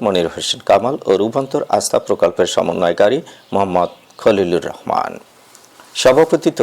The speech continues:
করেন যুব ফোরামের আহ্বায়ক ইমরান হোসেন। সবশেষে সড়ক দুর্ঘটনায় আহত পাথরঘাটার প্রতিবন্ধী সোহাগের পরিবারকে চিকিৎসা সহায়তা বাবদ বাইশ হাজার টাকা প্রদান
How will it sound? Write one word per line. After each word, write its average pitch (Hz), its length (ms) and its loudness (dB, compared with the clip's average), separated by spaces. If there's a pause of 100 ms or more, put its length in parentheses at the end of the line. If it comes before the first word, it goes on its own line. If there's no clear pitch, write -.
করেন 92 200 4 (100)
যুব 127 140 2 (140)
ফোরামের 80 340 0 (180)
আহ্বায়ক 101 400 2 (220)
ইমরান 92 260 2 (100)
হোসেন। - 380 -6 (720)
সবশেষে 135 460 4 (120)
সড়ক 127 340 4
দুর্ঘটনায় 85 560 0 (160)
আহত 107 240 -2 (540)
পাথরঘাটার 147 560 4 (100)
প্রতিবন্ধী 135 580 0
সোহাগের 78 460 0
পরিবারকে 101 460 2 (100)
চিকিৎসা - 400 -2 (100)
সহায়তা 87 480 2
বাবদ 110 260 2 (440)
বাইশ 131 260 4 (100)
হাজার 80 220 2 (100)
টাকা 90 180 2 (340)
প্রদান 101 300 2